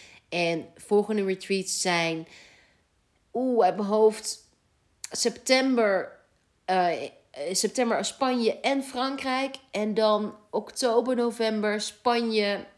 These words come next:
en Malaga. Dus dat was een optie. En de laatste optie is om mee te doen met Summer Reset. Dat is een Insta-course, een vijfdaag pro-, vijfdaags programma waarin je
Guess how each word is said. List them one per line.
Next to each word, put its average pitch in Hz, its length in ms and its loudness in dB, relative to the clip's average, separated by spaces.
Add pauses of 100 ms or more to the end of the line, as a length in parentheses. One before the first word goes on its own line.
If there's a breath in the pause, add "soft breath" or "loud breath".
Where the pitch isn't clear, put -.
(580)
en 175 240 -6
Malaga. 190 500 2 (1300 loud breath)
Dus - 120 -14
dat 226 180 4
was 240 140 -2
een - 120 -10
optie. 214 500 -2
En 190 380 2
de 175 120 0
laatste 180 380 0
optie - 400 -6
is 170 160 -4
om 165 200 -4
mee 165 200 0
te 180 100 -8
doen 170 180 -2
met 165 140 -6
Summer 254 500 0
Reset. 208 600 0 (300 loud breath)
Dat 185 120 -6
is - 60 -6
een - 220 -8
Insta-course, 214 840 0
een 170 120 -6
vijfdaag 190 600 0
pro-, - 200 -14
vijfdaags 175 500 -4
programma 143 480 -6
waarin 156 340 -8
je 151 120 -8